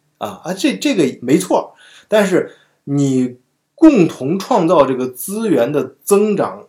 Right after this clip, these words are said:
的增量和每一个文明在这个文-，文明空间里面的扩张，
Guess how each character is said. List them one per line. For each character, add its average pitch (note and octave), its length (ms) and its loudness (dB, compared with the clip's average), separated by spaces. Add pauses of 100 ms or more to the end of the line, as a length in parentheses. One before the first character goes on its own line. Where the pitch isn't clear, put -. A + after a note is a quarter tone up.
的 A2+ 160 -14
增 F#3 280 0
量 D3+ 320 -4 (220)
和 C#3 240 -6
每 B2+ 240 -2
一 A#2+ 120 -2
个 E3 180 2
文 B2+ 120 -4
明 C#3 200 -2
在 C3 160 -2
这 B2+ 120 -4
个 A#2+ 80 -4
文-， G#2+ 200 -8 (200)
文 B2+ 280 -4
明 E3+ 320 -2
空 G3+ 380 -4
间 G#3 380 0
里 G#2+ 180 -6
面 A2 320 -8
的 A2 180 -6
扩 - 320 -4
张， A#2 300 -6